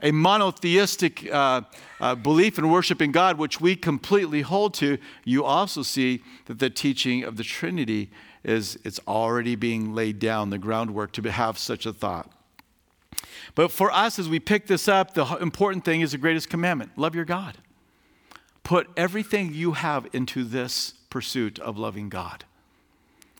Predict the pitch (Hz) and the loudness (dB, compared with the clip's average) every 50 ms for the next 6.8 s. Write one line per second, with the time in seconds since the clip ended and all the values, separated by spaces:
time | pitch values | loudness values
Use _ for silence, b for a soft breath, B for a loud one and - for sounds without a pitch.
0 | b b _ - 123 120 120 120 - - _ _ _ _ _ _ _ _ _ - | b b _ -4 -4 -2 -4 -6 -8 -12 _ _ _ _ _ _ _ _ _ -6
1 | 147 127 120 123 120 110 120 131 135 - - 117 113 - - - - 117 110 - | -6 -4 -2 -2 -4 -2 -4 -6 -6 -6 -8 -10 -10 -10 -12 -10 -10 -8 -6 -6
2 | 123 98 120 104 - 135 120 120 110 117 107 107 104 104 101 98 95 - - 104 | -8 -6 -8 -6 -4 -4 -4 -2 -2 -2 -2 -2 -4 -4 -4 -8 -10 -12 -12 -12
3 | 95 90 85 - b b b b b b b b b b b b b b b _ | -12 -12 -14 -16 b b b b b b b b b b b b b b b _
4 | _ _ _ _ _ _ _ _ _ _ _ _ _ _ _ _ - - 139 139 | _ _ _ _ _ _ _ _ _ _ _ _ _ _ _ _ -8 -6 -4 -2
5 | 135 123 135 135 131 131 127 110 95 85 - _ _ _ _ _ - 117 120 117 | 0 0 0 0 0 -2 -2 -4 -6 -10 -16 _ _ _ _ _ -4 -4 -2 -2
6 | 123 117 107 110 104 104 101 90 85 87 - - - - - | -2 -2 -2 -4 -4 -4 -4 -6 -6 -6 -10 -10 -10 -12 -14